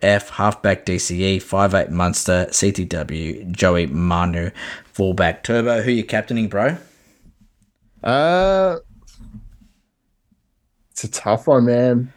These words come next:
Speaker 2: Um,
Speaker 1: Couple of big hitters there. It's gotta be
Speaker 2: Yeah.
Speaker 1: one of 'em.
Speaker 2: Yeah, I know. Um, I'm gonna go, I'm gonna go Turbo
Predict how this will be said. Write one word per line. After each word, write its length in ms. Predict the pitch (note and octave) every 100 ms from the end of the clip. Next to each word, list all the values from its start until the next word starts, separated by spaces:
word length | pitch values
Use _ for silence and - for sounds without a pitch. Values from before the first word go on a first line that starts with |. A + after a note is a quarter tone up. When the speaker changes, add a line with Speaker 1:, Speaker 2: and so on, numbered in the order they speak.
| C3+ -
Speaker 2:
Um, 540 | A#2 A2 A2 A2 G#2+
Speaker 1:
Couple 320 | G#2 - - -
of 80 |
big 180 | - G#2
hitters 400 | G#2 C#3 D3 C#3+
there. 600 | G2+ B2+ C#3 C#3+ D3 C#3 - -
It's 120 | -
gotta 160 | A#2
be 80 | A#2+
Speaker 2:
Yeah. 100 | C#3
Speaker 1:
one 160 | D3 D#3
of 100 | C3
'em. 260 | C#3+ C#3+ C3 - - _ _ _
Speaker 2:
Yeah, 360 | A#2+ A2+ A2+ A#2
I 40 |
know. 400 | A2+ B2 A#2 G2+ G#2 - -
Um, 720 | A#2 A#2 A#2 A#2 A#2 A#2 A#2 _ -
I'm 140 | C#3
gonna 200 | A#3+ C4+
go, 360 | C#4+ C4 G#3 C3
I'm 100 | C3+
gonna 160 | D3+ E3
go 120 | E3
Turbo 580 | C3 - A#2 G#2 F2+ G2+